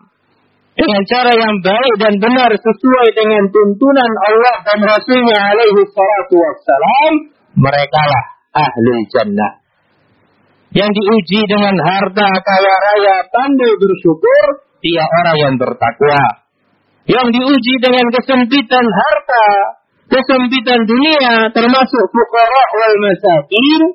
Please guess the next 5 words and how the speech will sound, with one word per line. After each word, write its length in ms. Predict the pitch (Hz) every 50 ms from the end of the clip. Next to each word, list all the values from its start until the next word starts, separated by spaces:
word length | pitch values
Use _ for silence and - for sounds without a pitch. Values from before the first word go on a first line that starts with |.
| - _ _ _ _ _ _ _ _ _ _ _ _ _ _ _ _ _ - - _
tapi 300 | - 254 269 269 220 247 247
dia 280 | - 220 233 233 226 220 214 -
sabar 480 | - 262 277 285 247 226 240 254 254 240 226
dalam 320 | 214 233 226 226 220 220
menghadapinya, 1000 | 220 214 208 180 180 185 190 180 190 185 180 185 277 302 339 330 294 262 240